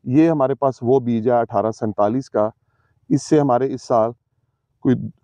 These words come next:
ढाई एकड़ या तीन एकड़ हमारी काश्त हो जाएगी इंशाल्लाह। इसके मुख्तलिफ मराहल जो हैं, हम उनको डॉक्यूमेंट करके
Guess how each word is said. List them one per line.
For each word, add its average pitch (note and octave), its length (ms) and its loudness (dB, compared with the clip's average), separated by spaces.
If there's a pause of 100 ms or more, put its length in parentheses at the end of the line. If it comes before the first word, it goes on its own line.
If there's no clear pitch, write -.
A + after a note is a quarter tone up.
(120)
ढाई B2 340 0
एकड़ C#3+ 260 -4
या C3+ 160 0
तीन C#3 300 -2
एकड़ B2+ 280 0
हमारी A#2 340 0 (400)
काश्त A2+ 300 -2 (300)
हो A#2 100 4
जाएगी A#2+ 260 0
इंशाल्लाह। G#2 460 -2 (1600)
इसके F3 300 2
मुख्तलिफ F3 420 -2
मराहल E3 400 2
जो E3 120 0
हैं, D3+ 140 -2
हम D3+ 180 -4
उनको D3+ 200 -2
डॉक्यूमेंट C#3 480 0
करके C3 460 -2